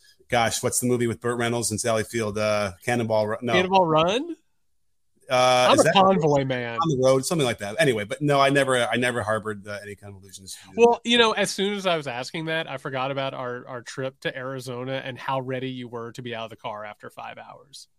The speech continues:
Speaker 1: Yeah.
Speaker 2: Like, you were, you were ready to be done after, I think, like, two.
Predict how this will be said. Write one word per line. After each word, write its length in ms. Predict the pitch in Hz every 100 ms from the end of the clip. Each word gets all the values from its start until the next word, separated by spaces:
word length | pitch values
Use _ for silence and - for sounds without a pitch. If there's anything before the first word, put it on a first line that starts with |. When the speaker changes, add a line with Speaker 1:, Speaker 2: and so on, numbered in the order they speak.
| -
Speaker 1:
Yeah. 240 | 117 110 185
Speaker 2:
Like, 180 | 175
you 200 | 185 247
were, 200 | 254 214 202
you 220 | 196 254
were 140 | 269
ready 340 | 214 190 170 156
to 60 |
be 160 | 143 139
done 420 | 123 139 135 131
after, 300 | 123 123 127
I 60 | 120
think, 240 | 131 117
like, 180 | 123 -
two. 380 | - 120 101